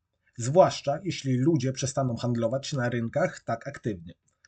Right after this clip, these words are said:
Dlatego zawsze warto się przygotować na możliwe spadki. Podsumowując, X T B kusi mnie silnymi fundamentami, globalnym zasięgiem i innowacyjną ofertą.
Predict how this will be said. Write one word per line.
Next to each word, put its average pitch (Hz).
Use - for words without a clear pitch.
Dlatego 135
zawsze 175
warto 127
się 117
przygotować -
na 147
możliwe 104
spadki. -
Podsumowując, 170
X 202
T 135
B 120
kusi 160
mnie 139
silnymi 175
fundamentami, 117
globalnym 131
zasięgiem 113
i 147
innowacyjną 135
ofertą. -